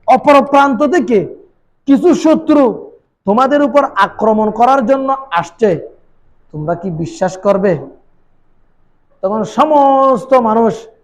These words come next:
এক বাক্যে জবাব দিলেন, "আমরা অবশ্যই বিশ্বাস করব,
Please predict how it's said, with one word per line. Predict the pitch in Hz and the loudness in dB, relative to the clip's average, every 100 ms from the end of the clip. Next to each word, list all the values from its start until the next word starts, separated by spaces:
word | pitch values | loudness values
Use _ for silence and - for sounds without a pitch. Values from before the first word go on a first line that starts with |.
| _ - | _ -4
এক | 196 170 165 | -4 -2 0
বাক্যে | 202 - 214 190 | 0 0 -2 0
জবাব | 202 196 160 | 2 0 2
দিলেন, | 202 220 175 143 _ _ _ _ _ - | 2 2 2 -10 _ _ _ _ _ -6
"আমরা | 185 185 208 | -6 0 2
অবশ্যই | 180 175 277 - 320 320 | 2 2 0 -2 0 2
বিশ্বাস | 277 180 - 202 - | 0 -2 0 0 2
করব, | 185 175 151 131 | 0 0 -2 -8